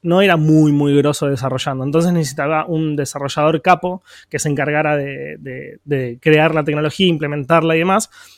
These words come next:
Así es como empezó a pedir recomendaciones. Y Etienne Fieri, que es esta chica de la que te estaba hablando, se lo presenta.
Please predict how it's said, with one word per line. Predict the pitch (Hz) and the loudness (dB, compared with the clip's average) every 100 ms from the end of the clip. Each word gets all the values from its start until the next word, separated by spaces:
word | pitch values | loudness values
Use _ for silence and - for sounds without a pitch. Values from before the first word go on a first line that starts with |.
| _ | _
Así | 143 180 | -2 0
es | 165 | 0
como | 165 | 0
empezó | 151 - 165 | -2 -2 0
a | |
pedir | 160 165 | 2 2
recomendaciones. | 160 147 151 151 220 208 196 220 - _ _ _ | 0 -2 -2 0 4 4 2 -6 -16 _ _ _
Y | 175 143 | 0 2
Etienne | 165 160 | 2 2
Fieri, | - 196 175 | 4 2 2
que | - | -2
es | 147 135 | -8 -8
esta | - 135 | -12 -10
chica | 165 156 | -6 -4
de | 147 | -4
la | 147 | -6
que | |
te | 139 | -12
estaba | - 156 165 | -8 -2 0
hablando, | 185 185 185 202 - _ | 2 2 -2 -6 -10 _
se | - 151 | -4 -2
lo | 147 | 0
presenta. | 143 - 190 170 175 | 0 0 0 -2 -6